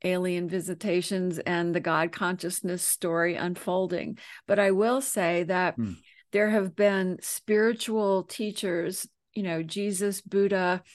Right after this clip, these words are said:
Speaker 1: um, also every tradition talks, tells the story of a human on earth who achieved enlightenment. And even in the rewriting of the Christian Bible, if you go back to the original Aramaic scriptures,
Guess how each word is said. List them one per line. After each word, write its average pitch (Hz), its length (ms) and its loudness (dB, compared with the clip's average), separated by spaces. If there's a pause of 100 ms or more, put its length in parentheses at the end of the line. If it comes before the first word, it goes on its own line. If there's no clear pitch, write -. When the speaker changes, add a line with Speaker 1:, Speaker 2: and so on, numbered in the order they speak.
(380)
Speaker 1:
um, 175 480 -2
also 202 460 0
every 208 300 2
tradition 190 680 -2
talks, 190 500 -2
tells 196 380 -2
the - 120 -8
story - 680 -4 (440)
of 190 180 4
a 185 320 4
human 208 720 0
on 190 220 0
earth 180 380 0
who 190 140 2
achieved 185 680 0
enlightenment. 190 720 -4 (500)
And 190 300 0 (100)
even 208 320 0
in 185 320 2
the 190 120 0
rewriting 190 720 2
of 160 120 -4
the 185 80 -4
Christian 185 540 -2
Bible, 196 600 0 (500)
if 202 220 -2
you 202 100 0
go 190 180 2
back 196 300 0
to 208 120 -4
the 185 160 2
original 185 440 0
Aramaic 180 540 -2
scriptures, 180 720 -2